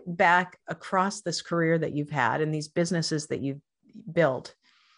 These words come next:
you know, if you could go back twenty some years, twenty-five years, and tell Jeff anything else that would have helped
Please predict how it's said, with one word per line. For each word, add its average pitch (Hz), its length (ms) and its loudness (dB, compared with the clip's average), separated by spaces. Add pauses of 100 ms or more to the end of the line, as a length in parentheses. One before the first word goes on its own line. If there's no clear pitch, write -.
(380)
you 180 120 -2
know, 175 100 6
if 170 140 0
you 233 80 2
could 247 160 0
go 214 100 6
back 165 520 4 (360)
twenty 170 320 -2
some 151 260 -2
years, 135 280 -8
twenty-five 160 520 0
years, 143 260 -2
and 143 260 -4
tell 160 200 4
Jeff 151 460 2 (100)
anything 151 460 -2
else - 480 -2 (400)
that 165 120 4
would 165 140 6
have 151 120 2
helped - 600 0